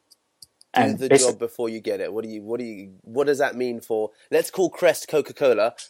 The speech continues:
Speaker 2: because the
Speaker 1: Okay.
Speaker 2: folks in the U K will be like, "Who the fuck?" Everyone, I was thinking, "Who the fuck is Crest? He said it like I should know them. I don't know who they are."
Speaker 1: It's a tooth-, it's a toothpaste company.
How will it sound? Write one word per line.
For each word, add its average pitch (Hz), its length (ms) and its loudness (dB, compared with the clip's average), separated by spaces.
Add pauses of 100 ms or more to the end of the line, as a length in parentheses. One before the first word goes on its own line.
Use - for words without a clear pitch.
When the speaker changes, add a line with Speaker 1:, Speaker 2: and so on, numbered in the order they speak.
Speaker 2:
because 123 240 -2
the 123 100 0
Speaker 1:
Okay. 143 80 6
Speaker 2:
folks 127 180 2
in 135 60 0
the 127 100 0
U 123 160 -4
K 113 220 6
will 110 100 0
be 113 140 -4
like, 101 220 -6
"Who 92 140 -20
the - 80 -20
fuck?" - 260 -20 (400)
Everyone, 139 340 4 (100)
I 143 200 8
was 147 220 0
thinking, 123 340 0
"Who - 240 -20
the 180 40 -20
fuck - 280 -18
is 254 120 -14
Crest? - 460 -14 (440)
He 202 140 -8
said - 160 2
it - 140 4
like 165 240 4
I 170 60 -2
should 165 200 -2
know 226 180 4
them. 139 280 -2 (180)
I 226 140 6
don't 196 160 8
know 190 180 10
who 233 140 6
they 208 260 8
are." 226 200 6
Speaker 1:
It's 170 100 8
a 147 60 8
tooth-, - 340 2
it's - 160 4
a 156 40 8
toothpaste 151 440 6
company. 127 300 4